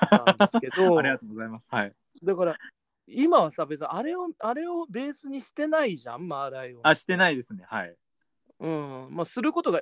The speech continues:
Speaker 1: 正しいのか間違ってるのかわかんないけど。
Speaker 2: <laughs> はいはい、はい。
Speaker 1: だから、あれが原点っていうのはやっぱすごいよね、ちょっと。
Speaker 2: あー。いや、そうっすね。まあ、本当になんか、
Speaker 1: うん。
Speaker 2: 長く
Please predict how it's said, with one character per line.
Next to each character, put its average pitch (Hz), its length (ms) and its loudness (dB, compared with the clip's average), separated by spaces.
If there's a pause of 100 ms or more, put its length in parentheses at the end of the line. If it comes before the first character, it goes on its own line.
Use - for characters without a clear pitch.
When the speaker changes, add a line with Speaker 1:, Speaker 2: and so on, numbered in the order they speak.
(140)
Speaker 1:
正 226 260 -2
し 294 120 -12
い - 20 -8
の 190 100 -6
か 135 220 -10
間 156 120 -8
違 - 20 -16
っ - 20 -16 (180)
て 147 100 -16
る - 20 -14
の 123 60 -20
か - 100 -10
わ 120 100 -6
か 185 160 4
ん 202 80 -6
な 131 140 -8
い - 20 -10
け - 160 -6
ど。 - 40 -16
Speaker 2:
<laughs> 143 100 -2
は 135 60 6
い 123 100 4
は 110 80 0
い、 123 120 -12 (120)
は 101 160 0
い。 92 100 -14 (520)
Speaker 1:
だ 190 100 -4
か 170 80 -4
ら、 - 100 -2
あ 220 140 0
れ 269 100 -2
が 277 180 -6
原 294 200 -4 (160)
点 156 180 -6
っ 127 40 -20
て - 140 -16
い 143 40 -8
う 151 40 -8
の 160 60 -6
は 143 60 -6
や 127 80 -10
っ - 20 -20
ぱ 135 140 -10
す - 300 -20
ご 151 360 -4
い 127 140 -12
よ 87 180 -20
ね、 107 260 -20
ち - 120 -16
ょ 117 60 -12
っ - 20 -14 (200)
と。 104 220 -10
Speaker 2:
あ 90 540 -8
ー。 - 20 -20 (640)
い 107 40 -16
や、 - 140 -18
そ - 220 -18
う - 100 -20
っ - 40 -20
す - 120 -14
ね。 104 60 -10
ま 101 60 -8
あ、 101 60 -8
本 117 200 -8
当 120 160 -10
に 120 220 -6
な 120 100 -4
ん 110 80 -4
か、 92 220 -4 (180)
Speaker 1:
う 131 40 -16
ん。 127 40 -8
Speaker 2:
長 135 260 4
く 107 460 -4